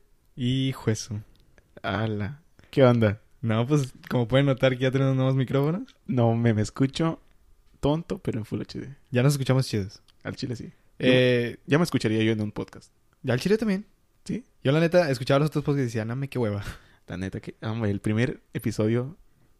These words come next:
Speaker 2: hombre.
Speaker 1: Es decir, lo grabamos con una pinche
Speaker 2: Anchor y pedorra,
Speaker 1: No,
Speaker 2: hombre.
Speaker 1: eh, a la, eh, si están escuchando esto, Anchor, váyanse a la mierda.
Speaker 2: Eh,
Speaker 1: Nah, se crean.
Speaker 2: no, no, no. Es, es como una vez, este, un vato dijo que nunca le tiraría nada a su maestro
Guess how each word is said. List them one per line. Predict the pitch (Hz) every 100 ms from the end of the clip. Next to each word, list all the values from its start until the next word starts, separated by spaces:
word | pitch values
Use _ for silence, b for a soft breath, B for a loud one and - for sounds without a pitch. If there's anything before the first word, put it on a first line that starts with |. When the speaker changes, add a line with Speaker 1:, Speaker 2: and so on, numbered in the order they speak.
| _
Speaker 2:
hombre. | 107 98 120 -
Speaker 1:
Es | 165 139
decir, | 127 127
lo | 127 127
grabamos | 127 123 151
con | 147
una | 151 160 147 120
pinche | 131 135 156 143 110 107
Speaker 2:
Anchor | 107 101 104 - 113
y | 110
pedorra, | - 117 104 101 101 104
Speaker 1:
No, | 101 117 123
Speaker 2:
hombre. | 117 117
Speaker 1:
eh, | 117 120
a | 120
la, | 123 -
eh, | 127 127
si | 131 127
están | 120 - 160
escuchando | 170 180 180
esto, | - 190
Anchor, | 185 202 180
váyanse | 135 131 147
a |
la | 147
mierda. | 127 107 107 110 - _ _ _ _ _ _ _
Speaker 2:
Eh, | 117 107
Speaker 1:
Nah, | 107 110
se | 113
crean. | 107 120
Speaker 2:
no, | 117 101 104
no, | 110
no. | 110 110 123
Es, | 123 -
es | 127 -
como | 135 117
una | 117 127
vez, | 123 123 -
este, | 110 - 110
un | 110
vato | 110 110
dijo | 110 113
que | - 107
nunca | 107 110 120
le | 117
tiraría | 110 117 110 113
nada | 113 113 113 113
a | 110
su | 110
maestro | 107 107 113 - 156